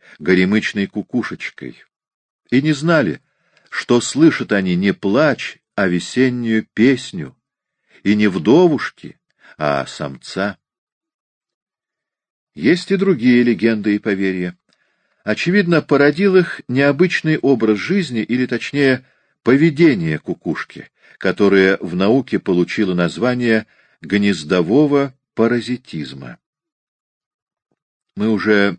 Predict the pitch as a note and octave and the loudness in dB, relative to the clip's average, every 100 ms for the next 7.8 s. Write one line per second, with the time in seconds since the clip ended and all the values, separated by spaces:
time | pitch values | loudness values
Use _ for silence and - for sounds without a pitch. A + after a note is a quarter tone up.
0 | - F#2+ F#2+ G2+ F2+ E2 F#2 F#2+ A#2 A2+ | -8 -6 -4 -4 -2 0 2 2 2 0
1 | E2+ D2 D#2+ F2 D#2+ _ - _ - - | 0 0 -2 -2 -8 _ -20 _ -16 -4
2 | E2+ D2 E2+ D#2+ A#2+ G#2+ - D2 B1+ - | -4 -2 -4 -4 -6 -8 -10 -14 -14 -20
3 | _ _ _ _ A2+ D3+ C3+ C3 C3 A#2 | _ _ _ _ -2 2 2 0 -2 0
4 | A2 G#2+ G#2+ - - G#2+ G2+ G2+ - G2+ | 2 2 0 -12 -4 -2 0 -2 -4 -4
5 | G2 F#2 F2+ F2 - F#2 F2+ F2+ - F#2 | 0 0 0 -2 -6 -2 0 0 0 -2
6 | E2 D#2+ E2 E2+ F2+ E2 E2+ D#2+ - F2 | 0 0 0 0 0 0 -2 -4 -8 -8
7 | D#2 D#2 E2 D2+ - - A2+ C3 | -6 -6 -4 -8 -8 -6 -6 -6